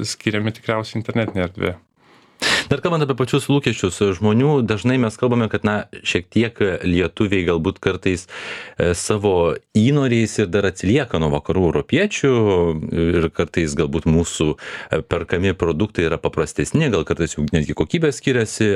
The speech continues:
Speaker 2: Ar jūs tą patį taip pat stebite, ar vis tik lietuviai, na, jau yra matę, e, pasaulio, galim taip pasakyti, ir puikiai žino, ko nori?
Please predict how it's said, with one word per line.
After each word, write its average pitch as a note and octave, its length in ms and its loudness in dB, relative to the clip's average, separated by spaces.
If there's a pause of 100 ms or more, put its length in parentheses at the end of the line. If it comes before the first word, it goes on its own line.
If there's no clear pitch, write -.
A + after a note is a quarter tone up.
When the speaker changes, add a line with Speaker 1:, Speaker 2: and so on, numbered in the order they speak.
Speaker 2:
Ar A2 280 0
jūs G#2+ 560 2
tą F#2 100 -2
patį E2+ 340 -2
taip - 140 -2
pat D#2+ 160 -2
stebite, B2+ 540 -2
ar F2+ 240 -2
vis G2 160 -2
tik - 160 -4
lietuviai, F2 520 0 (320)
na, F#2+ 200 2
jau G2+ 460 2
yra F2+ 480 0 (140)
matę, D#2 540 0
e, - 640 -4
pasaulio, A#2 680 0
galim A2 320 0
taip A2 160 0
pasakyti, G2 640 0
ir F2+ 400 0
puikiai F2 400 -2
žino, C#2 120 2
ko - 120 -6
nori? - 240 -12